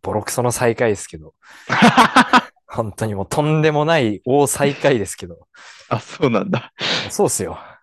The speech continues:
Speaker 1: 本当に。
Speaker 2: へえ。
Speaker 1: 大最下位っす。
Speaker 2: <laughs>
Speaker 1: 一度りっ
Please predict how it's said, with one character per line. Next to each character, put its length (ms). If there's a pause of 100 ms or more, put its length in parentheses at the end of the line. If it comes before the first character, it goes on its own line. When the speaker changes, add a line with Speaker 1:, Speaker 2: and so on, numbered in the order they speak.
(180)
Speaker 1:
本 220
当 100
に。 80
Speaker 2:
へ 20
え。 1040
Speaker 1:
大 240
最 280
下 140
位 40
っ 20
す。 360 (500)
Speaker 2:
<laughs> 840 (220)
Speaker 1:
一 240
度 100
り 100
っ 20